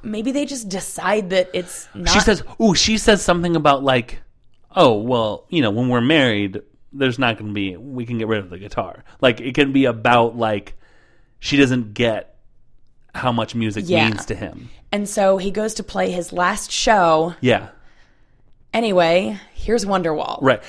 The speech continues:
Speaker 2: And, you know, it being in nineteen ninety-five, it's not that, like, would she have just, is she, let me ask you this, is she just natural age progression, and then she's just, like, kind of a,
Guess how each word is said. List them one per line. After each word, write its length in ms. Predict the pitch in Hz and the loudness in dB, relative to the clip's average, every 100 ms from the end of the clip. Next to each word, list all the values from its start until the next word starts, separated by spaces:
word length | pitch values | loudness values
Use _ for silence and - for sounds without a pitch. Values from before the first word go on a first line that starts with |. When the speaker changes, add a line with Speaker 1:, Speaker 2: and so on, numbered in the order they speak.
| - | -6
Speaker 2:
And, 100 | 160 | -2
you 60 | 196 | 2
know, 180 | 208 - - - | 2 0 -8 -2
it 140 | 175 | 0
being 180 | 240 233 | 2 0
in 60 | 185 | 0
nineteen 260 | 185 185 | -2 -2
ninety-five, 720 | 175 147 - 185 185 143 123 - - _ | -4 -4 -2 0 2 0 -4 -14 -20 _
it's 160 | - 147 | -8 -4
not 320 | 165 196 226 | 2 2 2
that, 360 | 139 113 110 - _ _ - - _ - _ _ - - | 0 0 -2 -12 _ _ -20 -20 _ -20 _ _ -20 -14
like, 180 | 120 120 | -10 -4
would 140 | 135 | -4
she 220 | - 175 | -2 0
have 100 | 156 | 0
just, 300 | 143 139 - _ | 0 -6 -8 _
is 180 | 170 165 | 6 6
she, 240 | - 196 - - - | 2 -2 -4 -18 -4
let 100 | 170 | 0
me 60 | |
ask 160 | 165 - | 0 2
you 60 | 156 | 2
this, 280 | 110 - - - | 2 -2 -12 -2
is 140 | 160 | 0
she 140 | - 202 | 2 0
just 280 | 185 - - _ - | 0 -2 -6 _ -10
natural 640 | 123 127 143 147 156 147 - | -4 2 2 0 0 0 0
age 300 | 127 147 - | -2 -2 -2
progression, 640 | 165 170 180 - 196 202 | -2 0 0 -2 -8 -8
and 200 | 156 131 | -4 -2
then 120 | 131 | -2
she's 240 | 123 131 123 | -2 -6 -4
just, 240 | 135 - | -6 -2
like, 180 | 147 127 | -4 -2
kind 180 | 139 131 | -4 -2
of 120 | 123 | 0
a, 220 | 117 113 | -2 -4